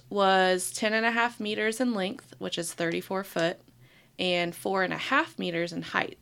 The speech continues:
which is fifteen feet high. The landed craft also changed in color between gray and red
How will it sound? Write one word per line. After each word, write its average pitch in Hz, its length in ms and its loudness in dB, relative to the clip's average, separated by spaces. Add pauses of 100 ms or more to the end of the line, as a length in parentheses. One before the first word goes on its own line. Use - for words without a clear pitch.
(140)
which 170 320 -10
is 160 280 -4
fifteen 165 540 -8
feet - 220 -10
high. - 320 -12 (1200)
The 208 100 4
landed 196 400 0
craft 185 420 2
also 180 460 0
changed 190 800 -2
in 240 180 -2
color 247 460 0
between 196 420 -6
gray 175 320 0
and 165 200 -6
red 175 420 -2